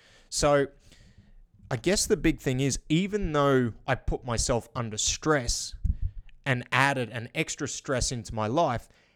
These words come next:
it actually helped me focus with the other stress that was going on.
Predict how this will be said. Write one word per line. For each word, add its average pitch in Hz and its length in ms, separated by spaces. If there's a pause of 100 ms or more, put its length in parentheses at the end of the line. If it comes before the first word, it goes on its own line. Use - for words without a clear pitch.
(120)
it 143 120
actually 175 400
helped 147 360
me 127 200
focus 147 640
with 123 240
the 117 160 (100)
other 135 260
stress - 460
that - 220
was 104 160
going 104 400
on. 107 320